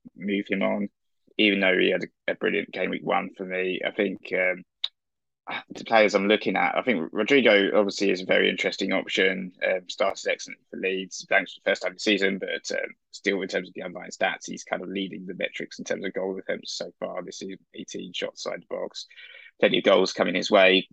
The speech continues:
Uh, good, you know, good option, of course. But I'm actually, I'm actually leaning more towards the Brighton midfielders right now.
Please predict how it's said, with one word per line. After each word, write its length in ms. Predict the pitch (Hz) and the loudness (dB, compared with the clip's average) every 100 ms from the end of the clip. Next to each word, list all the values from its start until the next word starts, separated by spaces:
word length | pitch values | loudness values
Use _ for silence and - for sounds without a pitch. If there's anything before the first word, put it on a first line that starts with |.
| 95 | 4
Uh, 140 | 95 - | 4 4
good, 180 | 123 - | 2 6
you 100 | 123 | 6
know, 120 | 98 | 6
good 120 | 165 143 | 8 6
option, 340 | 117 107 92 - | 6 2 -2 -4
of 120 | 104 | -4
course. 440 | - 98 95 - - _ - - | 2 4 2 -2 -12 _ -2 4
But 140 | 107 | 8
I'm 160 | 117 120 | 8 6
actually, 800 | 107 - 107 104 104 101 101 - _ _ | 4 6 6 8 6 2 -2 -8 _ _
I'm 220 | 98 104 | -2 2
actually 580 | 107 - - 95 98 98 - | 2 0 0 0 0 -4 -8
leaning 340 | 95 98 95 | 0 2 2
more 180 | 95 98 | 2 2
towards 280 | - 101 95 | 4 2 2
the 60 | 104 | 2
Brighton 520 | 104 104 104 107 107 | 4 4 4 0 0
midfielders 560 | 104 - 107 107 110 | 0 4 6 6 2
right 240 | 113 107 - | 4 4 4
now. 360 | 110 110 110 | 2 4 2